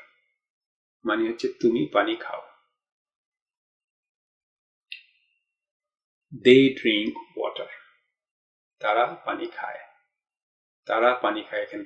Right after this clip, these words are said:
তারা হচ্ছে সাবজেক্ট, পানি হচ্ছে অবজেক্ট, খায় এটা হচ্ছে ভার্ব।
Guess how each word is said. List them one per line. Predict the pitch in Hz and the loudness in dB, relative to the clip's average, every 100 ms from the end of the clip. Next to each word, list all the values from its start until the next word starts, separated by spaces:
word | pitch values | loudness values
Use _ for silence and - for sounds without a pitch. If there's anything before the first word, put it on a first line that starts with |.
| - | -6
তারা | 107 107 110 | -4 -4 -8
হচ্ছে | - - | -10 -10
সাবজেক্ট, | 98 - 107 104 - - - - _ _ | -8 -6 -6 -4 -4 -6 -8 -20 _ _
পানি | 107 110 107 | -4 -2 -6
হচ্ছে | 104 - 101 | -10 -8 -6
অবজেক্ট, | 104 104 - - - - _ _ _ - | -4 -6 -4 -4 -4 -14 _ _ _ -18
খায় | - 104 107 175 - | -4 -2 -2 -6 -12
এটা | 110 98 | -12 -12
হচ্ছে | 98 - - | -10 -12 -12
ভার্ব। | - - - | -12 -14 -14